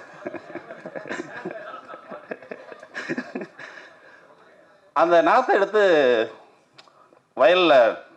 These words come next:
நடுவோம் இல்லையா? அது மாதிரி ஒரு பதினஞ்சு நிமிஷத்துக்கு அப்புறம் அடுத்த இடத்துல எடுத்து நடுவாங்க.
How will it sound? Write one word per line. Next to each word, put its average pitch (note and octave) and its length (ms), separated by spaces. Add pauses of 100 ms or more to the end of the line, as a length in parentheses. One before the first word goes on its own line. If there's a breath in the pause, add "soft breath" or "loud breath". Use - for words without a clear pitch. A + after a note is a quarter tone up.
(120)
நடுவோம் C#3+ 320
இல்லையா? G#2 480 (180)
அது B2 160
மாதிரி E3+ 200
ஒரு D3+ 80
பதினஞ்சு - 180
நிமிஷத்துக்கு C#3+ 440
அப்புறம் C#3+ 220
அடுத்த B2+ 240
இடத்துல B2+ 200
எடுத்து A2+ 480 (100)
நடுவாங்க. A2 640